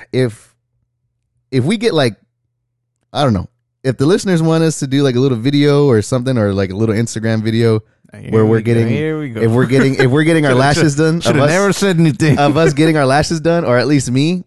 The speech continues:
Speaker 1: then let us know. Like, send us a D M or comment, um, on, on this, on this post for,
Speaker 2: Nah,
Speaker 1: for this
Speaker 2: I wanna see
Speaker 1: episode.
Speaker 2: some, like, ratings and reviews.
Speaker 1: Oh yeah, do some
Speaker 2: And in
Speaker 1: ratings.
Speaker 2: the, and in the ratings, I wanna see, like, I wanna see a video of Pedro getting his eyelashes plucked.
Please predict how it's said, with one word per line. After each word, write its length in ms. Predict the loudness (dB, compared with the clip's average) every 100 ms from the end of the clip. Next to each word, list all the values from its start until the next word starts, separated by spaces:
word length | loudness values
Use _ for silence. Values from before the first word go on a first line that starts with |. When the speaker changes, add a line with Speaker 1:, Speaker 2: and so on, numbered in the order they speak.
| -10
Speaker 1:
then 300 | -4 -2 0
let 200 | 0 0
us 120 | 0
know. 300 | -2 -2 -4
Like, 240 | -4 -6 -4
send 200 | -4 -2
us 80 |
a 40 | -4
D 300 | -2 0 2
M 340 | 2 0 -2 -4
or 100 | -4
comment, 760 | -2 -2 -2 -2 -4 -10 -16 -6
um, 540 | -2 0 0 -2 -6
on, 300 | -4 -4 -2
on 260 | -4 -6 -4
this, 280 | -4 -4 -4
on 140 | -4
this 140 | -4 -4
post 380 | -2 0 -2
for, 160 | -4 -4
Speaker 2:
Nah, 220 | -2 0
Speaker 1:
for 40 | -2
this 80 | 0
Speaker 2:
I 60 | 0
wanna 160 | 0
see 80 | 0
Speaker 1:
episode. 200 | 0 -2
Speaker 2:
some, 120 | -6
like, 240 | -6 -6 -6
ratings 460 | -4 -2 -2 -4
and 100 | -4 -4
reviews. 460 | -2 -2 -2 -2
Speaker 1:
Oh 140 | 0 0
yeah, 240 | 2 0
do 160 | 0 0
some 100 | 0
Speaker 2:
And 60 |
in 60 | 2
Speaker 1:
ratings. 180 | 2 2
Speaker 2:
the, 60 |
and 140 | 2 2
in 100 | 2
the 100 | 2
ratings, 340 | 2 0 -2
I 60 | -4
wanna 200 | -6 -8
see, 180 | -8 -6
like, 260 | -4 -4
I 60 | -2
wanna 220 | 0 2
see 180 | 0 0
a 60 | 0
video 400 | 0 2 2 0
of 80 |
Pedro 260 | 0 0 -2
getting 200 | -4 -6
his 180 | -6 -4
eyelashes 600 | -2 -2 -4 -4 -6 -12
plucked. 420 | -6 -4 -4 -10